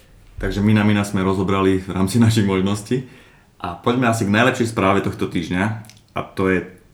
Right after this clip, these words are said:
čo podľa mňa nikto z nás nečakal nejak veľmi. Eh, Jurgen Klopp predĺžil zmluvu. Už vlastne tretíkrát, čo je v Liverpoole, predĺžil zmluvu, pretože prvú zmluvu podpísal v roku dvetisícpätnásť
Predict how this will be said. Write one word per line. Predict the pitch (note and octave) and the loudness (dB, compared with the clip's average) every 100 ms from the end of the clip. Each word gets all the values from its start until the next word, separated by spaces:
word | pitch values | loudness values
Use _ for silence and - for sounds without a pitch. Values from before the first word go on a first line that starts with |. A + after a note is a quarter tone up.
| - | -10
čo | F#2+ E2 | -8 -8
podľa | - F#2 F#2+ | -8 -4 -2
mňa | F#2+ | 0
nikto | G2+ G#2 G#2 | 0 -2 -4
z | G2 | -4
nás | F#2 | -4
nečakal | F#2 D#2+ E2+ F2 F2 | -4 -4 -8 -6 -4
nejak | F2 E2+ | -2 -2
veľmi. | F2 F2 A2 | -4 -2 -4
Eh, | A#2+ - - - E2+ D#2+ F2 | -6 -14 -16 -12 -12 -8 -6
Jurgen | F2 F2+ | -4 -4
Klopp | F2+ F2+ - | -4 -8 -6
predĺžil | F2+ F2 E2+ F#2 F2 - - - - _ - | -6 -4 -4 -4 -4 -10 -18 -20 -20 _ -16
zmluvu. | F#2 F#2 F#2 A2+ C3+ - - | -4 0 0 0 -4 -14 -14
Už | - - - | -12 -12 -10
vlastne | F2 F#2+ E2+ - - - - - - - - - - F#2 | -6 -6 -6 -12 -20 -20 -20 -20 -20 -20 -20 -20 -8 -4
tretíkrát, | F#2 F#2+ F2 E2+ | -2 -2 -4 -4
čo | - F2+ | -4 -4
je | E2+ | -2
v | E2+ | -2
Liverpoole, | E2+ - F2 G2 B2 - - E2+ | -4 -6 -4 -4 -4 -10 -12 -10
predĺžil | E2+ E2 F2 F2+ | -8 -10 -10 -8
zmluvu, | F#2+ F#2+ | -8 -8
pretože | - E2+ | -10 -10
prvú | F2 - G2 | -8 -8 -6
zmluvu | F#2+ F#2 F#2 - | -4 -4 -4 -6
podpísal | - F#2+ F#2 F#2 | -8 -6 -4 -2
v | F#2 | -2
roku | |
dvetisícpätnásť | F2+ E2+ F2+ - F#2 - F#2+ A2+ - | -4 -6 -8 -10 -10 -6 -4 -6 -8